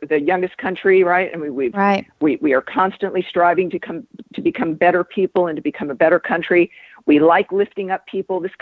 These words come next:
Speaker 1: country is made of people coming, leaving everything behind and coming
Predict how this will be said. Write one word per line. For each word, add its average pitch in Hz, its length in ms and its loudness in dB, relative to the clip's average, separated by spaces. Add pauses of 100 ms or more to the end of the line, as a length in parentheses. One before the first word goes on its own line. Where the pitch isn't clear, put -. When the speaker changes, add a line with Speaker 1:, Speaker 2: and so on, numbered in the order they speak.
Speaker 1:
country 185 280 -2
is 156 120 -6
made 165 260 -2
of 170 140 -6
people 180 280 0
coming, 180 540 -2 (360)
leaving 214 360 4
everything 208 360 0
behind 190 460 -4
and 139 160 -8
coming 185 380 -6